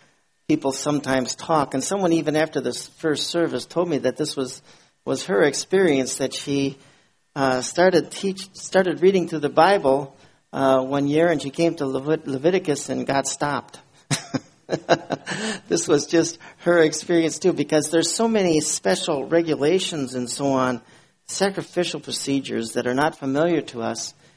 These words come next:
It's a manual for the priest in terms of how they're supposed to function in the tabernacle, the place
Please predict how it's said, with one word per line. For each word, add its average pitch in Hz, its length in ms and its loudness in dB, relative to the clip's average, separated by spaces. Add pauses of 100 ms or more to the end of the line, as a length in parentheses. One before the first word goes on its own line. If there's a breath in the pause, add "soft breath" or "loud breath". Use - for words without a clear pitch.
(220 soft breath)
It's - 180 -2
a 202 60 0
manual 202 460 0
for 160 180 -6
the 180 100 -2
priest - 640 -6
in 131 100 -6
terms 151 280 -4
of 127 100 -4
how 156 300 0
they're 156 140 2
supposed 147 380 -6
to 127 80 -2
function 151 600 -4 (400 loud breath)
in 139 140 2
the 151 80 2
tabernacle, 120 800 -4 (260 soft breath)
the 127 80 -8
place 160 420 2